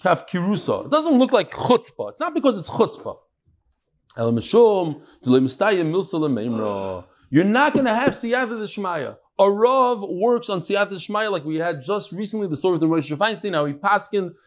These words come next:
about Aguna, and the Aguna came in,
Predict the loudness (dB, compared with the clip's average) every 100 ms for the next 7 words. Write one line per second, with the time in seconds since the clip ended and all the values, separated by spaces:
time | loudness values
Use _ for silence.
0 | _ _ 0 2 4 4 2 0 2 4
1 | 2 0 _ _ _ _ -2 -2 -2 -4
2 | -6 -4 -2 2 2 0 -2 -2 0 -2
3 | -4